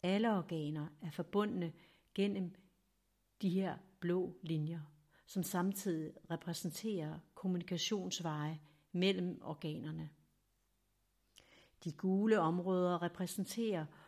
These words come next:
hormonproducerende celler, som findes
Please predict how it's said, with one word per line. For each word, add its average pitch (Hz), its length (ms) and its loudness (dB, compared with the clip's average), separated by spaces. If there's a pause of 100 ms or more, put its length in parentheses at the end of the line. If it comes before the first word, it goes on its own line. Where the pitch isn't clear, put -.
hormonproducerende 190 1160 2
celler, 190 400 -2 (480)
som 214 240 -2
findes 226 540 0